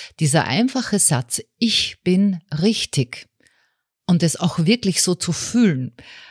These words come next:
hat bei mir ganz lang gebraucht und gedauert, auch weil ich immer schon Zeit meines Lebens gesagt bekommen habe, ich bin zu laut, zu groß, zu dick, zu bunt, zu vielfältig, zu irre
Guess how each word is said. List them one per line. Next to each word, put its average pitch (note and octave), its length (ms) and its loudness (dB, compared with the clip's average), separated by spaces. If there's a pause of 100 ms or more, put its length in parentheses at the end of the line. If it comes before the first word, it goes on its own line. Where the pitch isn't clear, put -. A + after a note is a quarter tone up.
hat - 220 0
bei E3 100 4
mir D3 240 2 (240)
ganz - 340 0
lang F#2 460 -8 (280)
gebraucht - 680 -2
und B2 120 -4
gedauert, A#2 600 -2 (100)
auch F3+ 480 2
weil E3+ 380 4
ich E3+ 400 2 (1040)
immer G3+ 180 6
schon E3+ 180 0
Zeit D#3 200 -2
meines C#3+ 260 0
Lebens C3 400 -4
gesagt C3+ 460 -2
bekommen C3+ 480 2
habe, B2 160 -4
ich C3 120 -6
bin C#3+ 160 -4
zu D3 120 -2
laut, C3+ 400 2
zu - 80 -6
groß, C3+ 360 -2
zu C#3 120 -8
dick, C3 360 -2
zu C#3+ 120 -2
bunt, C#3 440 2
zu C#3+ 80 -4
vielfältig, C3+ 920 0 (160)
zu C3 580 0 (540)
irre D3+ 420 2